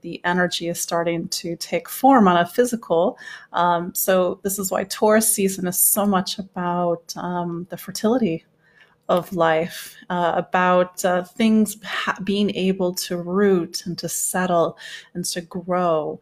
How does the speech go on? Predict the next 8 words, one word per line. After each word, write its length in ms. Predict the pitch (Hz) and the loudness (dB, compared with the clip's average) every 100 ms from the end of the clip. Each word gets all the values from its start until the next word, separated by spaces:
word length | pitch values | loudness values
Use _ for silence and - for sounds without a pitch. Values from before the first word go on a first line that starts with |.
| - - - - | -14 -14 -12 -2
Um, 500 | 170 175 170 165 165 | 2 2 2 -2 -4
Taurus 480 | - 175 170 165 170 | 0 2 4 0 -4
is 160 | - | -10
about 480 | 165 165 165 165 - _ | -8 -4 -2 -2 -4 _
the 300 | 165 160 156 - | -4 -2 -4 -10
pleasure 560 | - 160 175 165 156 | -6 -4 -2 -4 -4
and 220 | - 190 | -4 -8
fertility 800 | - 170 - - 320 262 160 - | -10 -8 -4 -2 0 0 -2 -4